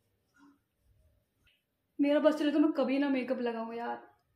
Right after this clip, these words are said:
बहुत ऐसा लगता है कि मेकअप लगा के इतना हैवी हो गया, बहुत हैवी हो गया है। मेकअप तो वैसे मैं लाइट ही करती हूँ, पर अब आदत हो गई है कैमरे पे मेकअप लगाने, लगाने की ना, तो हल्का हल्का फेस बहुत वो लगता है, बेरंग सा। तो ये मेरा पूछ गया है,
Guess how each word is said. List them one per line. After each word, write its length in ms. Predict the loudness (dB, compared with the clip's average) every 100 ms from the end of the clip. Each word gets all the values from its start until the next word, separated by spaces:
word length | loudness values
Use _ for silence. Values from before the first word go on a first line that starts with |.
| _ _ -8
बहुत 260 | -6 -4
ऐसा 160 | -2 -2
लगता 280 | -6 -4 -4
है 80 |
कि 180 | -2 0
मेकअप 320 | 2 0 -4 -6
लगा 220 | -4 -4
के 140 | -6
इतना 220 | -4 -4 -4 -6
हैवी 320 | -6 -4 -2
हो 140 | -2
गया, 160 | -2 -4
बहुत 260 | -4 -4 -6
हैवी 160 | -6
हो 120 | -6
गया 140 | -6 -10
है। 60 | -12 -20 -20 -8 -4
मेकअप 260 | -4 0
तो 80 | 2
वैसे 200 | 2 4
मैं 100 | 2
लाइट 300 | 4 2 2
ही 80 | 0
करती 300 | -2 0 -2
हूँ, 140 | 0
पर 200 | 0 0 -2 -6
अब 180 | -4 0
आदत 300 | 0 0 0
हो 80 | 2
गई 120 | 2
है 100 | 0
कैमरे 360 | 0 -2 0 0
पे 220 | 0 0
मेकअप 300 | 0 -2 -4
लगाने, 320 | -2 -2 -2 -2
लगाने 340 | -2 -2 -4
की 100 | -4
ना, 80 | -2
तो 120 | -2
हल्का 260 | -2 -2 0
हल्का 200 | -2 -2
फेस 260 | -2 -4 -4
बहुत 460 | -6 -6 -10 -12 -4
वो 140 | 0
लगता 260 | 0 -2 -4
है, 140 | -2
बेरंग 340 | -2 -4 -8 -12
सा। 200 | -14 -14 -20 _ _ _ _ _ _ _ _ _ _ _ _ _ _ _ _ _ _ -10
तो 120 | -8
ये 220 | -6 -6 -6
मेरा 180 | -8 -10
पूछ 280 | -10 -10 -6
गया 120 |
है, 80 | -2